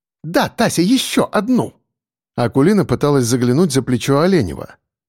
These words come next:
"Вот такой затейник наш дедуля! Одна наследница закончилась, так он нам тут же новую подкинул,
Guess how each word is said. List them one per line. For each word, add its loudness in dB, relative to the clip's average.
"Вот 0
такой 0
затейник 0
наш 2
дедуля! -2
Одна -2
наследница -2
закончилась, -2
так -2
он 2
нам 0
тут 0
же 2
новую 2
подкинул, -4